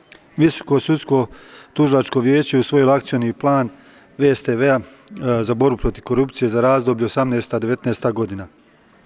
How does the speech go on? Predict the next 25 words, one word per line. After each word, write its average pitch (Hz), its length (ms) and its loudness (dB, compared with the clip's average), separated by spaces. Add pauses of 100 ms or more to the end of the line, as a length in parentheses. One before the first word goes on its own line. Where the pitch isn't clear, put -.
(1000)
Bitno 151 280 2
je 127 40 2
također 147 460 0
naglasiti 143 520 0
da 127 180 2
smo 135 240 -2
i 135 100 0
usvojili 127 480 2
planove 131 380 -2
integriteta 120 800 0 (420)
za 117 200 -2
Visoko 131 320 0
sudsko 127 340 -2
tužilačko 123 520 -2
vijeće, 147 480 0
ali 139 220 2
i 127 40 0
za 120 200 -2
sve 151 220 -2
pravosudne 123 720 -4 (380)
institucije 123 1000 0 (400)
u 131 240 2
Bosni 123 440 0
i 110 40 0
Hercegovini. 107 560 -4